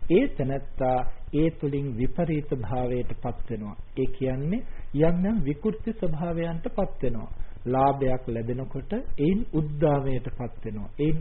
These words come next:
ඔද වැඩෙනවා. එයින් උම්මත්තක භාවයට පත් වෙනවා. තමන්ට සියල්ල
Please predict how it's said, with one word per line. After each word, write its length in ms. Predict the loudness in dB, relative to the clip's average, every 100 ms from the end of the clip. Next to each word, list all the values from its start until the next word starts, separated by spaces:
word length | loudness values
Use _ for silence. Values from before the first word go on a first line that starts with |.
| 2
ඔද 200 | 2 4
වැඩෙනවා. 580 | 4 4 0 -4 -6 -2 -2 -2
එයින් 240 | 0 0 0
උම්මත්තක 640 | -2 0 0 0 0 0 2
භාවයට 560 | 2 2 2 0 0 -4
පත් 240 | -4 -2 0
වෙනවා. 300 | -2 -6 -10 -12 -14 -4
තමන්ට 400 | 0 2 4 2 2
සියල්ල 380 | 2 4 4